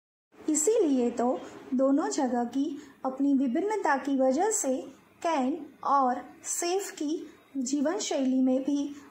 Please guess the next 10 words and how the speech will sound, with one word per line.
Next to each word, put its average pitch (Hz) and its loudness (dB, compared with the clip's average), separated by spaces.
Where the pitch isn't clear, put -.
हमें 302 0
फ़र्क 311 -4
दिखाई 285 -2
दे 339 -2
रहा 240 0
है। 220 -8
बच्चों, 311 0
आज 277 0
का 381 2
session 285 -2